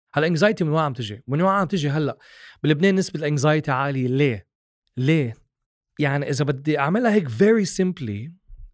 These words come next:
the biggest source of anxiety is the absence of certainty. أكبر مصدر هالقلق اللي عم بيصير هو لأنه ما في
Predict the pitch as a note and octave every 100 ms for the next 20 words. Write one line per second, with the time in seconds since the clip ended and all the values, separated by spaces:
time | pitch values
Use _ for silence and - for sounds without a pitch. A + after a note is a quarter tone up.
0 | - D3 C3+ G#3 A3 F#3+ - - F#3 F#3
1 | - B2 B2+ C3 C3+ G#2+ C3+ C#3+ D#3 -
2 | F#3 A3 - - - B2+ A2+ B2 - C#3+
3 | - E3 E3 - - - - C3 A#2+ G#2
4 | F#2+ G2 - - _ _ _ _ _ _
5 | A3+ F#3+ G3 F3+ G3+ - B2+ A#2+ A2+ D3
6 | D3 A2+ G2+ G#2+ - G3+ E3+ D#3 D3 -
7 | C#3 C3+ B2 B2 D3+ - F#3 G#3+